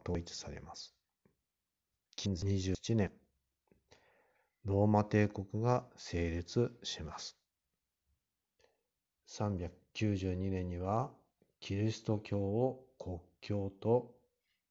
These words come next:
していきます。その三年後である三百九十五年、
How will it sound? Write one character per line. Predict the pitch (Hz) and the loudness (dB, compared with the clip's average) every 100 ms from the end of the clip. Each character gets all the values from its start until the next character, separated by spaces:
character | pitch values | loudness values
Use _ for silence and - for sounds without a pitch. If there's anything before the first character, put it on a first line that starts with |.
| _ | _
し | - | -18
て | - | -12
い | 80 | -12
き | - 85 | -12 -16
ま | 82 | -14
す。 | - - _ _ _ _ _ _ _ _ _ _ _ _ _ _ _ _ _ _ _ _ _ - | -16 -18 _ _ _ _ _ _ _ _ _ _ _ _ _ _ _ _ _ _ _ _ _ -16
そ | - 104 | -4 0
の | 101 | 0
三 | - 98 95 | 0 0 0
年 | 95 95 | 0 -2
後 | 90 | -4
で | 90 85 | -6 -6
あ | 87 | -4
る | 110 135 - | -2 -2 -6
三 | - 110 107 95 | -6 -2 -2 -2
百 | 90 - - | -6 -8 -4
九 | 110 104 | -2 0
十 | 98 95 | -2 -2
五 | 95 | 0
年、 | 101 107 | 0 -2